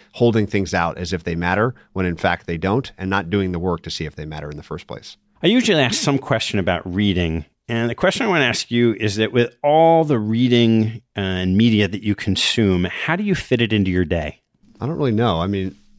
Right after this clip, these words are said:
Speaker 1: I guess it's just kinda constant, meaning if I am trying to think through a problem,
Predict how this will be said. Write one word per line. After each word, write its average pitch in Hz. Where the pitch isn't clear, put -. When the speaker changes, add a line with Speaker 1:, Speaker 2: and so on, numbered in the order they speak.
Speaker 1:
I 107
guess 120
it's 95
just -
kinda 98
constant, -
meaning 92
if 95
I 90
am 85
trying 101
to 87
think 101
through 90
a 82
problem, 82